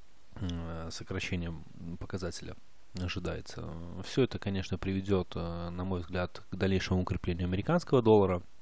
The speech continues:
И, э, пока мы находимся ниже ноль восемь пятьдесят два, э, либо формирование здесь ложного пробоя в первой половине дня, это х-, всё хорошие сигналы на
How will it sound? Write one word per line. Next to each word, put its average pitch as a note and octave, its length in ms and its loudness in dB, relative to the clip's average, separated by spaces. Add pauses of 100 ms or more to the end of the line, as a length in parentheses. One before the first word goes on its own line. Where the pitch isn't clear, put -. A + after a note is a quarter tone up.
(800)
И, A2 340 4
э, E2 520 -2 (100)
пока - 240 2
мы E2+ 120 -2
находимся F2 460 0
ниже D#3 220 4
ноль A#2+ 140 4
восемь G#2 260 4
пятьдесят F#2+ 340 0
два, F2+ 240 0 (640)
э, F2+ 340 0
либо F#2+ 220 2
формирование F2 640 2
здесь E2 140 -6
ложного C#3+ 300 6
пробоя G2+ 320 4
в - 60 -4
первой F#2+ 220 6
половине F2+ 420 0
дня, F2 220 -2
это F#2+ 300 0
х-, - 120 -10
всё - 160 -2
хорошие F3+ 400 -4
сигналы A2 460 -2
на F2+ 320 0